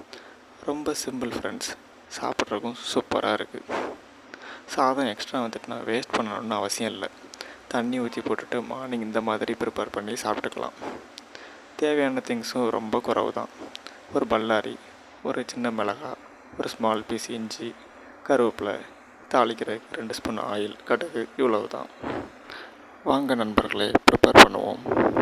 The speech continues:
வடை சட்டியை அடுப்புல வச்சு எண்ணெயை ஊத்தி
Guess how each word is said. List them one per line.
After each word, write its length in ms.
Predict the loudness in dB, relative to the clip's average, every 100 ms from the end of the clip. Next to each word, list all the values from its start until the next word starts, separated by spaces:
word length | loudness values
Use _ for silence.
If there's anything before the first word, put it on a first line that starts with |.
| 2
வடை 220 | 0 0 -2
சட்டியை 320 | -6 -4 -4
அடுப்புல 360 | -4 -6 -10 -8 -8
வச்சு 320 | -10 -10 -8 -10 -12 -20 -20 -14 -8
எண்ணெயை 380 | -6 -4 -4 -4 -8
ஊத்தி 300 | -12 -16